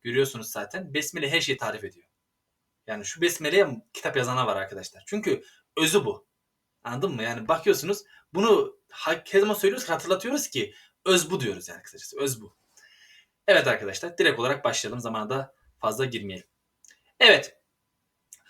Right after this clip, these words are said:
Faslun. Fasır, e, fasıl, bölüm demektir arkadaşlar. Ne hakkındadır? Fi beyani, beyanı,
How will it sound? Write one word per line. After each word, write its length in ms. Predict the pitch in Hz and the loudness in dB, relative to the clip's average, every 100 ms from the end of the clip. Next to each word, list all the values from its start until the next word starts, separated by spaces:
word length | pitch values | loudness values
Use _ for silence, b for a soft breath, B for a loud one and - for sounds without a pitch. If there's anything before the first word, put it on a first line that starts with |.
| b b | b b
Faslun. 580 | - 247 254 - - - _ _ _ _ _ | 4 6 6 2 -2 -6 _ _ _ _ _
Fasır, 540 | - 185 - 143 - _ _ | 2 4 4 0 -2 _ _
e, 180 | 135 127 | -4 0
fasıl, 460 | 160 151 160 113 | 0 2 2 2
bölüm 240 | 113 165 156 | 2 2 2
demektir 280 | 110 98 95 | -2 -2 -6
arkadaşlar. 500 | 92 104 92 - - | -6 -8 -10 -10 -4
Ne 100 | 226 | 0
hakkındadır? 600 | 247 175 147 131 208 - | 2 0 -2 0 -2 -4
Fi 340 | - 190 202 143 | -8 -2 0 4
beyani, 580 | 165 165 185 147 110 - | 8 8 8 6 -2 2
beyanı, 680 | 135 147 156 156 156 - | 6 6 6 4 0 -2